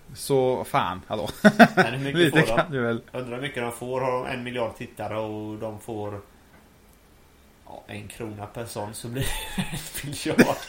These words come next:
Speaker 2: Nej, men, eh, ja, en miljard är det i och för sig inte hur många som har fått.
Speaker 1: Nej.
Speaker 2: De kan ju inte, jag vet inte, men jag tror det är åttio
Speaker 1: Nej.
Speaker 2: öre för Google AdSense.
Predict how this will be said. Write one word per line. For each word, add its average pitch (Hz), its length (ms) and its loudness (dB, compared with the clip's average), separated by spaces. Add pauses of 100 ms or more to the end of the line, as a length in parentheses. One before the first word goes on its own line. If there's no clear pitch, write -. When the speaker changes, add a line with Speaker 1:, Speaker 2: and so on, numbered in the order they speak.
(1000)
Speaker 2:
Nej, - 320 8 (100)
men, - 200 10 (160)
eh, - 180 -2 (420)
ja, - 240 4 (160)
en 120 200 -2
miljard 117 360 0
är 110 80 -4
det 107 60 -6
i 107 160 -6
och - 20 -6
för - 60 -10
sig 107 140 -6
inte 104 200 -12
hur 107 80 -8
många 107 240 -10
som 117 140 -12
har 110 60 -8
fått. - 200 -10
Speaker 1:
Nej. 123 460 6 (720)
Speaker 2:
De 123 120 -4
kan 139 140 -4
ju 139 60 -2
inte, 120 120 -10
jag 113 200 -2
vet 113 120 -4
inte, - 240 -6
men 123 280 -6 (580)
jag - 120 -4
tror 165 100 -6
det 151 60 -8
är - 100 -6
åttio 143 300 -6
Speaker 1:
Nej. 131 160 6
Speaker 2:
öre 113 180 -2
för 131 380 -2
Google 110 440 -4
AdSense. 113 640 -8